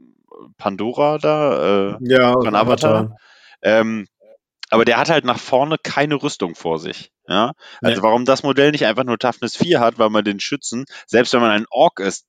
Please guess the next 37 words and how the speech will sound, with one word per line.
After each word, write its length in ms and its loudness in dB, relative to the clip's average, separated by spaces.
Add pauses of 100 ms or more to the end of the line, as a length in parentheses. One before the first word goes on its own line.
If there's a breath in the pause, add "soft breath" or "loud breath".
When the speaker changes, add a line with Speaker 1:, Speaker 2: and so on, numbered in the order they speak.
Speaker 1:
trifft, 360 0
wenn 100 0
man 100 0
einfach 200 0
nur 120 0
gerade 380 2
auf 80 4
den 160 4
Gegner 180 2
Speaker 2:
<laughs> 300 2
Speaker 1:
drauf 40 -14
schießt, 380 -2 (540 loud breath)
äh, 180 2
ist 200 -2
mir, 240 2
Speaker 2:
Ja. 120 -4
Speaker 1:
also 240 4
es 120 2
ist, 280 -4
scheint 240 0
mir 100 2
einfach 220 2
so 180 -2
unrealistisch 920 0
Quatsch 380 -4
zu 140 -18
sein, 260 -6
dieses 160 2
Speaker 2:
Ja. 80 0
Speaker 1:
Modell, 280 0
dass 180 -4
ich, 280 -16
ich, 200 -14 (800 loud breath)
das, 440 -2
also 320 6
ich 200 6
hab 100 2